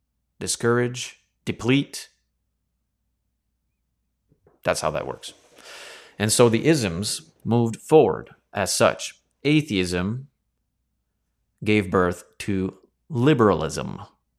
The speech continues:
And I'm not speaking of liberalism in various decent policies which would have us compassionate towards our fellow man. I'm not speaking about that side of what perhaps one at one,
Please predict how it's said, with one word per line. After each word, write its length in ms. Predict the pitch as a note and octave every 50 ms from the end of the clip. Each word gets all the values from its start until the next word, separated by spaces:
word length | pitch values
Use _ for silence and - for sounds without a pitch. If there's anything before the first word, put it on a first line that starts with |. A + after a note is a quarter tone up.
| _ _ _ _ _ _ _ _ _ _ -
And 100 | A#2 A#2
I'm 100 | A#2 A#2+
not 200 | C#3 D#3 E3+ E3+
speaking 560 | - - - D3 C#3+ - C#3+ C#3 C3 C3 - -
of 220 | - A2 G#2+ G#2 G#2
liberalism 800 | G#2 A#2+ B2 A#2 A2+ A2 G#2+ G#2 F#2+ G2+ G#2 G2 G2 G2 G2+ - _ -
in 420 | G#2 G#2 G#2 G#2 G2+ G2+ G2 G2+ - _ _ _ _ _ _ -
various 500 | - G#2+ A#2 A2+ A2+ A2 G#2+ G#2 G2+ - -
decent 520 | - A#2+ A2 A#2 A#2 A2 - A2+ G2+ -
policies 640 | - - G2 F#2+ F#2+ F#2 - - F#2+ F#2 F#2 F2+ F#2+
which 260 | G2 G#2 G2+ - -
would 120 | G#2+ F#2+ F#2
have 360 | - G2 F#2 F#2 F2+ - - -
us 400 | F#2 F2 F2 F2 - - - - _ _ _ _ _ _ _ _ _ _ _
compassionate 760 | - G#2 F#2+ F2+ - - A#2 A2+ G#2 - - F2+ E2 D#2+ -
towards 280 | - - E2 E2+ E2+ D#2+
our 120 | D#2+ D#2
fellow 280 | D2+ - E2 D#2+ D#2 D#2+
man. 240 | D#2+ D#2 C#2 C#2 D2
I'm 140 | D#2+ E2+ F#2+
not 200 | A2 A2+ B2 -
speaking 460 | - - - B2 A2+ - - F#2 F2
about 300 | E2+ F2 E2+ E2 E2 F2
that 220 | F#2+ F2+ F2 - -
side 480 | - - E2 D#2+ D#2+ D#2+ D#2+ D2+ D2+ - _ _ _ _ _ -
of 200 | - F#2 F2+ F#2
what 320 | F#2+ F#2+ F2+ - - -
perhaps 420 | - F#2+ E2+ F2 E2+ E2+ - - -
one 500 | G2+ G#2 G#2+ G#2 G2 F#2+ F#2+ F#2+ - - _ -
at 300 | G2 G2 - - - -
one, 380 | G#2 G2+ G#2+ G#2+ G#2 G2 G2